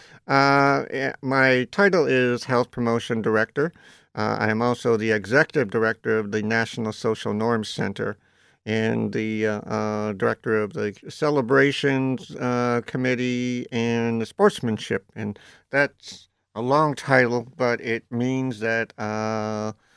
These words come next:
we're busy trying to make the environment conducive for students to, uh, uh, be healthy. And let me just start with that, Michael, real quickly. You know, I,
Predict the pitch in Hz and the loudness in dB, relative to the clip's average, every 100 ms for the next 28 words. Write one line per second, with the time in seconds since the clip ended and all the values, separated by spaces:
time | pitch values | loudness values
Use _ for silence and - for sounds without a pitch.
0 | _ 120 143 120 135 131 120 - 117 117 | _ -2 0 2 0 0 -6 -4 -4 -4
1 | 110 110 113 107 110 107 104 107 107 107 | -4 -4 -4 -6 -6 -6 -4 -4 -4 -6
2 | 104 - 104 107 104 110 95 104 - - | -6 -8 -6 -6 -8 -10 -10 -12 -14 -10
3 | 107 104 104 - _ - 104 101 101 101 | -8 -6 -8 -12 _ -10 -8 -6 -6 -6
4 | - _ _ - 104 101 101 95 104 104 | -12 _ _ -12 -8 -6 -6 -6 -6 -4
5 | 98 - 110 _ - - 143 202 240 214 | -6 -8 -18 _ -8 -2 2 2 2 -2
6 | - - 139 - 107 - 101 98 101 104 | -4 2 2 2 -4 -2 -4 -2 -4 -4
7 | 107 104 113 107 - 120 113 104 113 113 | -4 -2 -4 -4 -4 -4 -4 -4 -4 -4
8 | 110 - - - - | -6 -12 -20 -16 -12